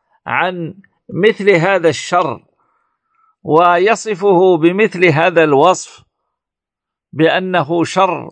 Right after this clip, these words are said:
وبأنه ضلالة، ثم نحن نقدم عليه، بل نوالي ونعادي من أجله؟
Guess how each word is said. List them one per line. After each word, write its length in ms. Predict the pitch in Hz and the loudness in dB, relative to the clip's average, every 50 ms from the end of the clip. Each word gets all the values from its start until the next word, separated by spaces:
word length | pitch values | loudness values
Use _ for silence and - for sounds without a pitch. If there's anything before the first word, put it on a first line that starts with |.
| - | -2
وبأنه 760 | - 151 147 165 160 - 147 190 185 175 175 156 135 165 175 | -2 0 2 2 2 2 0 -2 -2 0 -2 0 0 0 -2
ضلالة، 640 | 165 143 156 156 151 170 190 190 180 170 151 127 104 - _ _ _ _ _ _ _ _ _ _ _ _ _ _ | 0 0 0 2 2 2 4 4 2 2 0 -2 -4 -6 _ _ _ _ _ _ _ _ _ _ _ _ _ _
ثم 280 | - 185 180 175 180 | -4 -4 -2 0 -2
نحن 560 | 180 185 185 - - 170 175 170 151 135 - - _ _ _ _ _ _ _ _ _ _ _ - - - - | -2 -2 -2 -6 -6 -4 -2 0 0 0 -2 -6 _ _ _ _ _ _ _ _ _ _ _ -20 -20 -12 -4
نقدم 480 | 170 202 233 233 - 185 170 190 175 160 | 0 2 2 2 2 2 2 2 2 2
عليه، 560 | 135 143 151 151 165 165 160 135 110 98 - _ _ _ _ - - _ _ _ _ _ - 127 143 | 0 0 2 4 4 4 2 2 -4 -6 -12 _ _ _ _ -20 -20 _ _ _ _ _ -4 2 4
بل 500 | 190 214 233 226 220 208 196 185 170 - - _ _ _ _ _ - | 4 4 4 4 2 2 4 4 2 2 -2 _ _ _ _ _ -4
نوالي 800 | - 170 185 180 214 247 233 226 220 196 185 180 175 165 151 139 | 2 4 6 8 8 8 6 6 4 2 2 2 2 2 2 2
ونعادي 800 | 147 180 202 208 208 196 180 160 180 220 240 247 240 226 262 254 | 2 2 2 2 2 2 2 2 4 4 4 4 4 2 0 0
من 200 | 247 247 233 220 | 0 0 -2 -2
أجله؟ 580 | - - 247 202 185 175 160 143 120 104 - | -2 -2 -2 0 2 2 2 2 0 0 -4